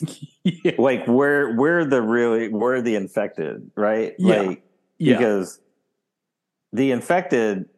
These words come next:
Speaker 2: their brains are mush and all they're trying to do is infect something else. Like,
Speaker 1: Yeah, they have a one-track mind.
Speaker 2: Yeah.
Speaker 1: Yeah.
Speaker 2: So it's, it's humans. That's,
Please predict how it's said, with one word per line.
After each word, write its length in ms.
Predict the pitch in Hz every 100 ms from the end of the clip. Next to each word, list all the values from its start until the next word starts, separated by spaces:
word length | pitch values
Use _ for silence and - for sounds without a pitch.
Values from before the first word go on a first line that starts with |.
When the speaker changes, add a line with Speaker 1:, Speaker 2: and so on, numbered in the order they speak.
| _ _ _ _ -
Speaker 2:
their 200 | 110 120
brains 400 | 98 110 117 107
are 100 | 113
mush 360 | 101 107 107 -
and 100 | 95
all 160 | 104 101
they're 160 | 98
trying 240 | - 101 92
to 100 | 90
do 240 | 101 95
is 140 | 90
infect 380 | 101 - 104 95
something 340 | - 85 82 92
else. 400 | 90 80 - 95
Like, 160 | 92
Speaker 1:
Yeah, 160 | 85 -
they 140 | 123
have 100 | 170
a 60 | 151
one-track 600 | 120 127 135 - 123 113
mind. 380 | 113 92 85 -
Speaker 2:
Yeah. 220 | 113 85
Speaker 1:
Yeah. 200 | 107 80 - - _ _ _
Speaker 2:
So 80 | 113
it's, 280 | 107 104 -
it's 260 | 113 101 -
humans. 760 | 147 165 120 98 101 104 - - _ _ _ _ _ _ _ _ -
That's, 480 | 127 123 - -